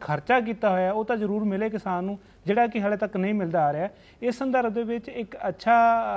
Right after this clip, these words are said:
ਅ, ਮੁਆਵਜ਼ਾ ਤਾਂ ਜਿਹੜਾ ਸਰਕਾਰ ਨੇ ਦੇਣਾ ਹੀ, ਦੇਣਾ ਹੈ, ਉਹ ਤਾਂ ਦੇਣਾ ਹੀ ਹੈ, ਉਹ ਤਾਂ ਵੱਖਰਾ ਇਸ਼ੂ ਹੈ। ਪਰ ਜਿਹੜਾ ਬੀਮਾ ਪਾਲਿਸੀ ਵਾਲਾ, ਇਹ ਵੀ ਇੱਕ ਫਸਲ ਦਾ ਬੀਮਾ ਕਰਨ ਵਾਲਾ, ਇਹ ਵੀ ਵੱਡੇ ਪੱਧਰ ਤੇ ਕਿਸਾਨਾਂ ਤੱਕ ਨਹੀਂ ਪਹੁੰਚ ਪਾਇਆ ਜਾਂ ਸਰਕਾਰ ਇਹਦੇ ਪ੍ਰਤੀ ਕੋਈ ਹਾਂ ਪੱਖੀ ਵਤੀਰੇ ਨਹੀਂ।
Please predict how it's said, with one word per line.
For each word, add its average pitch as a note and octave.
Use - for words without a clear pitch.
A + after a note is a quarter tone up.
ਅ, F3+
ਮੁਆਵਜ਼ਾ F3
ਤਾਂ A#3
ਜਿਹੜਾ A3+
ਸਰਕਾਰ F3+
ਨੇ G#3
ਦੇਣਾ F3
ਹੀ, A3
ਦੇਣਾ F#3
ਹੈ, G#3
ਉਹ G#3+
ਤਾਂ G#3
ਦੇਣਾ F3
ਹੀ G#3+
ਹੈ, G#3+
ਉਹ A3
ਤਾਂ A3+
ਵੱਖਰਾ G3+
ਇਸ਼ੂ G3+
ਹੈ। G3
ਪਰ A#3+
ਜਿਹੜਾ B3
ਬੀਮਾ F#3
ਪਾਲਿਸੀ G#3+
ਵਾਲਾ, G3+
ਇਹ B3+
ਵੀ B3+
ਇੱਕ A#3
ਫਸਲ A3
ਦਾ G3
ਬੀਮਾ F3+
ਕਰਨ G3
ਵਾਲਾ, A3+
ਇਹ B3
ਵੀ B3+
ਵੱਡੇ A3
ਪੱਧਰ G3
ਤੇ G3+
ਕਿਸਾਨਾਂ F3
ਤੱਕ F3
ਨਹੀਂ E3+
ਪਹੁੰਚ F3+
ਪਾਇਆ E3
ਜਾਂ E3+
ਸਰਕਾਰ D#3+
ਇਹਦੇ F3
ਪ੍ਰਤੀ E3+
ਕੋਈ F3
ਹਾਂ E3
ਪੱਖੀ F3
ਵਤੀਰੇ D#3+
ਨਹੀਂ। E3